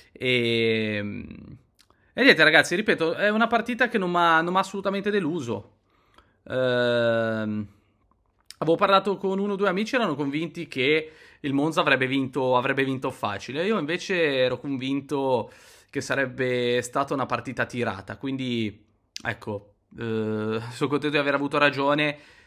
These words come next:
eh, che ci sia stata, che ci sia stata partita. E... e nulla, il Monza sale a ventisei punti classifica,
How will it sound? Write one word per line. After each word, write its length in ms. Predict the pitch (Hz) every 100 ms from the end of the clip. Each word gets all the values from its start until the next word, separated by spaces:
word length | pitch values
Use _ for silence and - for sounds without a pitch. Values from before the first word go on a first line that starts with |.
| _ -
eh, 300 | 120 117 117
che 80 | 131
ci 120 | 120
sia 160 | 135
stata, 500 | 123 120 120 117 113
che 100 | -
ci 140 | 123 113
sia 100 | 120
stata 220 | - 120
partita. 640 | 135 - 143 143 151 151 - - - _
E... 1000 | - 120 117 113 110 110 107 104 104 101 - - - _ _ _ _ -
e 80 | 175
nulla, 220 | 170 117
il 80 | 123
Monza 560 | 151 175 151 151 - _ _ _ _ _ - -
sale 320 | - 165 151
a 60 | 139
ventisei 400 | 160 160 151 170
punti 240 | 175 165
classifica, 640 | 180 208 - 180 139 110